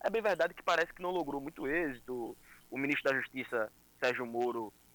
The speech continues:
não abraçou essa ideia do presidente. O Paulo Guedes também não abraçou. O Paulo Guedes, o ministro da Economia, chegou a dizer que, enquanto economista, ele queria ver as coisas voltarem a andar e a economia voltar a girar, o país poder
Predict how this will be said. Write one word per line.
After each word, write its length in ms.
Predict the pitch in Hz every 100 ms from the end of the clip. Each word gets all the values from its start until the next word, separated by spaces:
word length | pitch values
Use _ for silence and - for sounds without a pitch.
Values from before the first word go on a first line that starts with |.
| _ - -
não 240 | 147 175
abraçou 460 | 185 170 135 - 151
essa 160 | 151
ideia 200 | 135 131
do 60 | 127
presidente. 1000 | - 123 104 123 165 175 160 - 135 120
O 100 | 123
Paulo 220 | 151 151
Guedes 240 | 135 143 139
também 180 | 139
não 80 | 147
abraçou. 320 | 135 117 -
O 20 | 143
Paulo 180 | 143
Guedes, 380 | 127 131 127 110 -
o 40 |
ministro 260 | 98 113 104
da 60 | 117
Economia, 360 | 123 117 120
chegou 260 | 123 120 127
a 40 |
dizer 360 | 127 117 113 107 _ - - - - - -
que, 320 | 127 135 135 143
enquanto 380 | 151 220 233
economista, 720 | 220 180 196 185 196 - 262 - - - - _ - -
ele 180 | 143 185
queria 300 | - 220 220
ver 120 | 262
as 60 | 269
coisas 240 | 254 254
voltarem 440 | 302 311 185 185 233
a 40 |
andar 600 | 285 120 123 165 185 147
e 440 | 135 139 139 117 101 - - -
a 100 | 147
economia 440 | 147 156 139 151
voltar 320 | 143 139 131
a 40 | 127
girar, 480 | 127 117 127 156
o 80 | 160
país 280 | 156 131 143
poder 540 | - 139 127 143 160